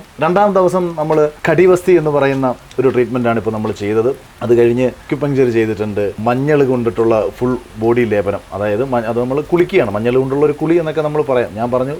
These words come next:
"ഒരു താഴമ്പൂ മണം വെച്ച് പാട്ടൊക്കെ ഇട്ട് ഒരു റീൽ ഉണ്ടാക്കിക്കോളാനും" ഞാൻ പറഞ്ഞു. എന്തായാലും ശരീരത്തിന് ഉണ്ടാവുന്ന പ്രശ്നങ്ങൾ, ശരീരത്തിൻ്റെ പ്രശ്നങ്ങൾ മാറുന്നതിനനുസരിച്ച് മനസ്സിൻ്റെയും പ്രശ്നങ്ങളൊക്കെ മാറും. അപ്പം മനസ്സും ശരീരവും ഒരു കുളിർമയേകാൻ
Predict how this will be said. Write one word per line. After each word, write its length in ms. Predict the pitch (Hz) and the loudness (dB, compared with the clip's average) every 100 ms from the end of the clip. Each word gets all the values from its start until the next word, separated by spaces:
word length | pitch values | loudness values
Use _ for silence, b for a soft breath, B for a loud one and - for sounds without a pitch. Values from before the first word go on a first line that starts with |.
| - | -10
"ഒരു 120 | 123 123 | -4 0
താഴമ്പൂ 400 | 123 143 147 147 | 0 0 -2 -4
മണം 260 | 139 135 | -4 -6
വെച്ച് 160 | 131 127 | -6 -6
പാട്ടൊക്കെ 420 | 123 127 131 120 | -2 -2 -2 -4
ഇട്ട് 140 | 120 123 | -4 -4
ഒരു 240 | 120 123 | -4 -2
റീൽ 180 | 127 135 | 0 -2
ഉണ്ടാക്കിക്കോളാനും" 640 | 123 123 101 120 117 110 | -4 -8 -6 -6 -6 -6
ഞാൻ 140 | 101 | -8
പറഞ്ഞു. 220 | 87 73 - B B B B 131 | -10 -12 -16 B B B B -4
എന്തായാലും 360 | 160 196 220 - - | 2 2 2 -4 -2
ശരീരത്തിന് 640 | 156 151 185 190 190 196 196 | 0 2 2 0 0 -2 -2
ഉണ്ടാവുന്ന 580 | 160 151 160 160 165 170 - | -4 2 2 2 0 -6 -4
പ്രശ്നങ്ങൾ, 440 | 143 - 147 127 101 B B B - | -6 -4 -6 -6 -8 B B B -2
ശരീരത്തിൻ്റെ 440 | 160 208 196 226 | 2 2 2 0
പ്രശ്നങ്ങൾ 380 | 202 185 196 196 | 0 -2 -2 0
മാറുന്നതിനനുസരിച്ച് 840 | 170 151 170 175 160 151 156 147 | 0 0 0 0 -2 -2 -4 -4
മനസ്സിൻ്റെയും 420 | 147 135 143 147 135 | -4 -4 -4 -6 -6
പ്രശ്നങ്ങളൊക്കെ 440 | 117 127 120 104 | -8 -6 -4 -4
മാറും. 180 | 98 101 | -4 -4
അപ്പം 260 | 107 123 | -4 -4
മനസ്സും 420 | 117 123 143 175 160 | -2 -2 -2 -6 -6
ശരീരവും 440 | 135 131 143 143 143 B B B 135 | -4 -2 0 -2 -4 B B B -6
ഒരു 80 | 139 - 131 | -6 -6 -2
കുളിർമയേകാൻ 720 | 143 160 180 175 127 113 | 2 2 2 2 0 0